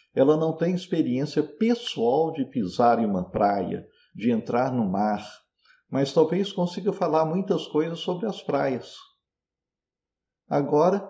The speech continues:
pense em uma pessoa que já foi muitas vezes a várias praias. Quem é que realmente sabe o que é uma praia?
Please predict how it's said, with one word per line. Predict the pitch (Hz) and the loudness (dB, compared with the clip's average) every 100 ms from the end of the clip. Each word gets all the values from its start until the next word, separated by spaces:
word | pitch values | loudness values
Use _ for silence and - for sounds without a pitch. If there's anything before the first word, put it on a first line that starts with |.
| - _ | -16 _
pense | - 175 196 - | 0 2 0 0
em | |
uma | 160 | 0
pessoa | 160 120 151 147 | 2 2 0 -2
que | 156 | 0
já | 151 131 | 0 0
foi | - - 185 233 220 | -4 0 2 4 4
muitas | 151 151 139 98 82 | 0 2 2 0 0
vezes | 127 175 180 180 - | 0 0 -2 -4 -2
a | 113 | -2
várias | - 135 156 135 - | 2 2 2 0 -2
praias. | - 110 98 90 90 90 - - - _ _ _ _ _ _ _ _ _ | -4 0 2 2 -2 -8 -14 -20 -20 _ _ _ _ _ _ _ _ _
Quem | 165 175 | -4 -2
é | 196 | -2
que | 196 160 | -2 -2
realmente | 156 165 220 214 120 120 208 233 - 160 | 0 2 4 4 2 2 4 2 2 -4
sabe | - - 120 139 175 170 185 | -4 -2 0 0 0 -2 -6
o | - 143 | -4 -6
que | - 120 | -4 -4
é | 131 | -2
uma | 151 135 113 | -2 -4 -6
praia? | 117 92 87 87 - | -2 0 -2 -4 -8